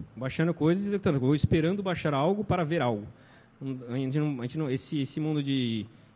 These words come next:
vamos sorver o conteúdo rapidamente, pra V R vai demorar algum tempo. E não é só aqui no Brasil, não, né? Fala, "O Brasil é um lixo", não.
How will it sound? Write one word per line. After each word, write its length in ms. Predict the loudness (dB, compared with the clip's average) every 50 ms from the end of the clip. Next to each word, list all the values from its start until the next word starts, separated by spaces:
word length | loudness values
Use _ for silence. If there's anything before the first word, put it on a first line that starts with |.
| _ -10
vamos 380 | -6 -4 -4 -2 -4 -4 -6 -8 -12 -14
sorver 320 | -6 -2 -2 0 0 0
o 40 | 0
conteúdo 300 | 0 -2 0 0 0 0
rapidamente, 840 | 0 0 -2 -2 -2 0 0 0 0 -2 -4 -4 -4 -4 -2 -2 -2 0
pra 140 | 2 2 2
V 140 | 4 4 4
R 560 | 4 4 4 4 2 2 2 0 0 -2 -4 -6 -8 -10 -10 -6 -2
vai 140 | 0 0 0
demorar 200 | 0 2 2 0
algum 200 | 0 -2 -4 -4
tempo. 300 | -2 -4 -2 0 0 0
E 60 | 0
não 140 | 2 2 2
é 100 | 0 0
só 120 | 0 -2
aqui 160 | -2 0 0
no 60 | 0
Brasil, 240 | 2 2 2 2 2
não, 140 | 0 0 0
né? 160 | 0 -2 -2 -4
Fala, 160 | -4 -2 -2 0
"O 80 | 0
Brasil 380 | 2 2 2 0 0 0 0 0
é 20 |
um 40 | 0
lixo", 340 | 0 0 -2 -2 -4 -2 0
não. 200 | 0 0 0